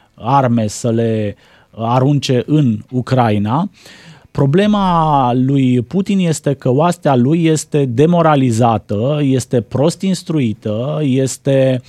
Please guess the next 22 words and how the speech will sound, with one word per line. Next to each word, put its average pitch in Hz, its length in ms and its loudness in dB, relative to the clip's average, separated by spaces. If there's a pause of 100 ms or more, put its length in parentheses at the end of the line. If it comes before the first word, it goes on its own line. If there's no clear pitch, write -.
(460)
uh, 131 680 2 (120)
condusă 156 540 2
prost - 720 -2 (340)
și - 180 -4
asta 185 720 2
se 180 340 -2
datorează 180 560 0
faptului 180 600 -2
că - 240 -6
acolo 170 420 0
nu 175 120 2
știe 170 300 -2
stânga 170 400 -2
ce 160 140 -4
face 160 340 -2
dreapta. 135 500 -2
Sunt 123 220 -4
multe 185 280 -2
corpuri 151 460 -2
de 127 80 0
armată, 113 680 -2
multe, 160 540 0